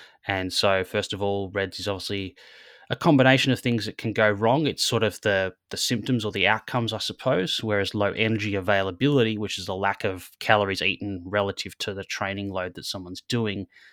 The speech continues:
is the primary cause of the reds and the different outcomes from that. So Tina mentioned in this interview, you know, a couple of things that happened with her in terms of reds. Obviously, the amenorrhea was the big one that was sort of really bothered her throughout her career,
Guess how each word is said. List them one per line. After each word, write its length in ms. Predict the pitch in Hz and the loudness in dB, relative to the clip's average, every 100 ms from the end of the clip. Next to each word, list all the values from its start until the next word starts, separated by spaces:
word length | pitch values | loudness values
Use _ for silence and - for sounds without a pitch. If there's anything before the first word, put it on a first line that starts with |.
| _ _ | _ _
is 300 | 101 98 90 | -4 -4 -4
the 140 | - 92 | -8 -12
primary 500 | - 98 95 90 - | -4 -2 -2 -4 -8
cause 580 | - 104 95 98 - - - | -6 -4 -2 -2 -4 -10 -6
of 280 | 101 95 - | -4 -4 -8
the 80 | 92 | -10
reds 340 | 90 87 - | -8 -8 -10
and 160 | 87 90 | -12 -12
the 100 | 90 | -10
different 360 | 101 - 85 82 - | -12 -12 -12 -12 -12
outcomes 400 | 95 - 92 95 | -12 -10 -12 -12
from 240 | - 90 | -10 -10
that. 140 | 90 90 _ _ - - - - | -12 -16 _ _ -20 -20 -18 -2
So 240 | 123 107 | 4 4
Tina 380 | - 143 135 120 | 4 4 6 4
mentioned 840 | 113 107 - 110 104 101 - - _ _ _ | 2 0 -2 -2 -2 -4 -4 -6 _ _ _
in 200 | 117 101 | -2 0
this 360 | 101 - - - | 0 -2 -4 -4
interview, 440 | 123 110 104 101 98 | -4 -2 -2 -4 -4
you 220 | 98 101 | -4 -4
know, 140 | 98 92 | -4 -2
a 80 | |
couple 320 | 104 - 107 110 | -2 0 2 0
of 80 | |
things 300 | - 101 98 | -2 -4 -4
that 80 | 98 | -4
happened 320 | - 104 101 | -2 -2 -2
with 140 | 92 - | -6 0
her 240 | 110 120 | 4 6
in 100 | 120 | 4
terms 260 | 110 110 107 | 2 -2 -2
of 140 | 104 | 0
reds. 240 | 120 131 113 | 2 2 0
Obviously, 320 | 101 - 107 | -2 -2 -2
the 140 | 98 | 2
amenorrhea 600 | 98 95 95 92 95 95 | 2 2 0 0 0 0
was 200 | 95 92 | 0 -4
the 80 | - | -8
big 240 | - 98 - | -6 -6 -2
one 260 | 98 92 | -2 -2
that 120 | 92 | -6
was 180 | 95 95 | -6 -6
sort 140 | 104 92 | -6 -6
of 100 | 90 | -4
really 220 | 95 90 | -4 -4
bothered 320 | 98 92 92 | -4 -4 -4
her 200 | 101 92 | -4 -4
throughout 440 | - 92 87 90 | -6 -8 -4 -4
her 120 | - 95 | -4 -10
career, 520 | - 92 98 95 | -10 -6 -4 -2